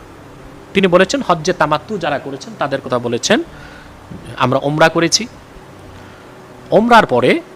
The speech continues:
ফানাযবাহুল বাকারা, মানে হজ শেষ করে ফানাযবাহুল বাকারা আন সাবআতিন নাশতারিকু ফিহা, আমরা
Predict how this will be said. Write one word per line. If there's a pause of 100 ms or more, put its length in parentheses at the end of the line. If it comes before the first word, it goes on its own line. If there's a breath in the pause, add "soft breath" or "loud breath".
(380)
ফানাযবাহুল
বাকারা, (320)
মানে
হজ
শেষ
করে (540 loud breath)
ফানাযবাহুল
বাকারা (640 loud breath)
আন
সাবআতিন (160)
নাশতারিকু
ফিহা, (2000)
আমরা